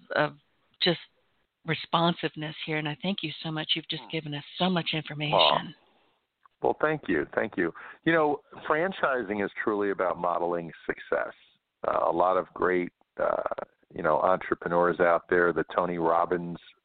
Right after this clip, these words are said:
Speaker 2: Robbinses <laughs> of the world, if that's English, you know, uh, mention that success leaves clues, uh, model success. And then I, one of my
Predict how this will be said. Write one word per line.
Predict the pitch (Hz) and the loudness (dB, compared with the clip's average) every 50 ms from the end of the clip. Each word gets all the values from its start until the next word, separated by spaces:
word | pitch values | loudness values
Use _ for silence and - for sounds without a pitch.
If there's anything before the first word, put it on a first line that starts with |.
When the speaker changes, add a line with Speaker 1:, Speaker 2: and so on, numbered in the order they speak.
| _ _ _ _ _ _ _ _ _ _ _ _ _ _ - | _ _ _ _ _ _ _ _ _ _ _ _ _ _ 0
Speaker 2:
Robbinses | 90 87 87 90 87 90 87 82 85 92 92 92 95 92 - - | 2 2 2 2 0 -2 -2 0 2 2 2 2 2 0 -4 -8
<laughs> | - - - | -10 -4 -4
of | 147 107 98 | -2 -2 -2
the | 107 98 | -4 -2
world, | 95 98 95 92 92 101 95 95 | -2 0 0 0 -2 -2 -4 -6
if | - - | -4 -4
that's | - 82 - - - | -4 -4 -4 -4 -6
English, | 87 85 87 90 90 85 - - - _ - - - - - - - - - _ _ - | -4 -4 -2 -2 -4 -4 -4 -10 -20 _ -20 -20 -20 -20 -20 -20 -20 -20 -20 _ _ -6
you | 110 | -4
know, | 104 101 95 95 95 92 - - - - | 0 0 2 2 0 0 -2 -6 -6 -2
uh, | - 87 85 85 85 85 - - - - 120 117 110 113 113 117 _ _ _ _ _ - - | 0 2 2 2 2 0 -2 -4 -8 -12 -12 -12 -14 -14 -16 -18 _ _ _ _ _ -14 -8
mention | 110 101 101 101 101 95 - - 98 92 | -2 0 2 2 2 0 -2 -4 -4 0
that | 92 92 90 - - - - | 2 0 0 0 -4 -10 -4
success | - 113 - - - - - 110 107 101 - - - | -4 -4 -4 -4 -6 -2 0 0 0 -2 -4 -8 -4
leaves | 98 101 104 101 98 - - - - | -2 0 0 0 -2 -4 -4 -6 -4
clues, | - 104 101 95 95 92 92 92 92 90 85 - - - _ _ _ - - - - - _ _ _ - - | 0 0 2 2 2 2 0 -2 -2 -6 -8 -12 -18 -20 _ _ _ -20 -20 -20 -20 -20 _ _ _ -4 -2
uh, | 78 80 82 82 82 - - | 0 0 0 0 0 -2 -4
model | 90 87 90 98 104 104 101 101 95 87 - - | 0 2 4 4 4 4 4 2 0 -2 -4 -6
success. | - 104 - - - - 98 92 90 87 90 87 _ _ _ _ _ _ _ - - - - - _ - | -6 -6 -6 -4 -2 0 2 2 4 2 2 0 _ _ _ _ _ _ _ -20 -20 -20 -20 -20 _ -2
And | - 95 98 | -2 0 2
then | 101 98 | 4 4
I, | 104 107 | 4 2
one | 110 110 107 117 | 2 2 2 2
of | 113 107 | 2 2
my | 104 104 107 | 2 2 0